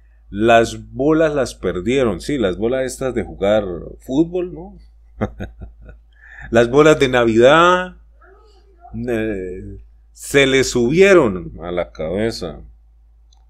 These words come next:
Así de sencillo. Se les subieron. Lo que están es, señores, aterrados. Así de sencillo. Y más con el último mensaje que vamos a colocar a continuación,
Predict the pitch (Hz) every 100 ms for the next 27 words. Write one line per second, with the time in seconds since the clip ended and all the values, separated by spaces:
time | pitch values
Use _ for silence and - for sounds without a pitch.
0 | - 90 - 123 143 151 120 95 85 123
1 | 117 85 78 - _ _ _ _ _ -
2 | 135 143 139 135 135 127 147 170 143 95
3 | 82 - - 104 123 143 143 - 143 123
4 | - - 156 175 180 - - _ _ _
5 | _ _ _ - 101 98 92 78 - -
6 | - 90 87 80 80 - - - - -
7 | 123 156 - _ - _ _ - 117 147
8 | - _ _ - 120 127 139 - - -
9 | 101 85 80 - - _ - - - -
10 | - 139 170 196 202 - 208 180 165 180
11 | 196 208 196 202 175 143 123 170 160 170
12 | 170 139 127 143 156 151 - 120 107 123
13 | 131 131 123 120 107 101 95 139 135